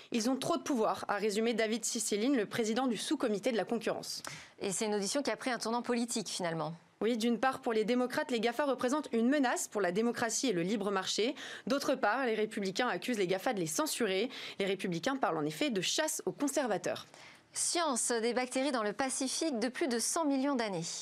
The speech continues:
Speaker 1: Oui, des chercheurs ont examiné des sédiments du Pacifique et ont trouvé les plus anciens organismes jamais trouvés sur Terre.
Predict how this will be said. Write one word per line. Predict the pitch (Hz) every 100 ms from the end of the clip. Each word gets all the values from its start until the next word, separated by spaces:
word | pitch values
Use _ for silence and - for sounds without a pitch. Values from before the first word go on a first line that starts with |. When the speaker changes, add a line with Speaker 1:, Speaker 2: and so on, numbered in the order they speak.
| - -
Speaker 1:
Oui, | 285
des | 254
chercheurs | - 254 359
ont | 285
examiné | 220 214 233 285 294
des | 214
sédiments | - 330 262 277
du | 277 196
Pacifique | 311 349 277 247 240 392
et | 226
ont | 208
trouvé | - 302
les | 269
plus | - 220 254
anciens | - 349 302
organismes | 247 226 247 320 247 202
jamais | 196 311 320
trouvés | - - 240 233
sur | - 208
Terre. | - 214 269 -